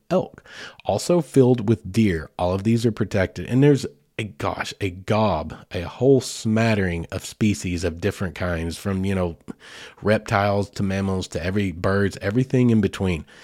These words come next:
Absolutely filled with them. And y'all, I can speak to that, and we are going to speak to that when we talk more about my actual hike through there. Um, Wichita Mountains, where did the name come from? Because we also have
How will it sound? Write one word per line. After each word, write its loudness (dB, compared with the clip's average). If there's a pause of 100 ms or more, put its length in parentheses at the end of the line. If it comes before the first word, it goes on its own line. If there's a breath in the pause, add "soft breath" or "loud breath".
(400 loud breath)
Absolutely 2
filled 2
with 0
them. -4
And -6
y'all, -4
I -4
can -8
speak -8
to 0
that, 0
and -4
we 4 (100)
are -2
going -2
to -4
speak -4
to -6
that -2
when -4
we -2
talk -4
more 0
about -6 (600 loud breath)
my 4
actual 0
hike -2
through 6
there. 0 (160)
Um, 6 (760)
Wichita 4
Mountains, 2
where 6
did 2
the 8
name 6
come 0
from? -4
Because 2
we 4
also 2
have -2